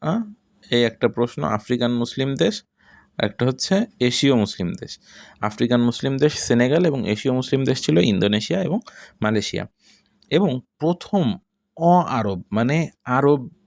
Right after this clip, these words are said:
দেশ বাদে অ-আরব মুসলিম দেশ হিসেবে স্বীকৃতি দেয় হচ্ছে মালয়েশিয়া। প্রথম অ-আরব মুসলিম দেশ হিসেবে স্বীকৃতি দেয় মালয়েশিয়া। এই যে, অ-আরব মুসলিম দেশ হিসেবে স্বীকৃতি দেয়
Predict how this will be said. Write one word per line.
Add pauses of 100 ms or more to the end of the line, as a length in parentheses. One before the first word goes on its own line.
(140)
দেশ (120)
বাদে (380)
অ-আরব
মুসলিম
দেশ
হিসেবে
স্বীকৃতি
দেয় (760)
হচ্ছে (480)
মালয়েশিয়া। (1160)
প্রথম (220)
অ-আরব
মুসলিম
দেশ
হিসেবে
স্বীকৃতি
দেয় (560)
মালয়েশিয়া। (640)
এই
যে, (1000)
অ-আরব
মুসলিম
দেশ
হিসেবে
স্বীকৃতি
দেয়